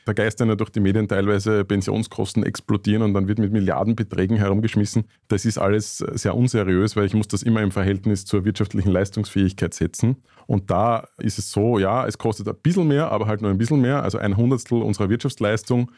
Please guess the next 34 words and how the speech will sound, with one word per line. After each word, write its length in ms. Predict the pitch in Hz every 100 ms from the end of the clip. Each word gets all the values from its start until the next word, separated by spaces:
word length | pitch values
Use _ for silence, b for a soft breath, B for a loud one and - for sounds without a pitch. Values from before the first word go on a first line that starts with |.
| b
müssen 340 | 120 123 - 104
wir 360 | 104 120 117 110
in 80 |
den 140 | 104 104
nächsten 340 | 101 - 117
Jahren 240 | 98 98 101
für 140 | 104
die 60 | 95
Pensionen 680 | 101 95 95 101 95 98 b b
mehr 340 | 104 101 104
aufwenden. 600 | 85 110 - 143 143 160
Da 100 | 120
müssen 220 | 107 107 117
wir 80 |
natürlich 280 | 107 104 92
auch 140 | 92 -
umschichten. 640 | 131 - 151 - 170 160 -
Deswegen 420 | - 113 107 104
kommen 240 | - 107 104
dann 120 | 101
auch 80 | -
so 140 | 110
Schlagzeilen 460 | 95 92 - 101 98
zustande, 520 | 107 98 95 113 101
wie 220 | 104 101
das 160 | 104 -
kostet 320 | 95 110 98
jetzt 160 | 95
im, 260 | 101 98 101
im 100 | 95
Budget 280 | 95 - 95
mehr 140 | 87
Geld. 340 | 92 135 - -
Klar, 300 | - 90 165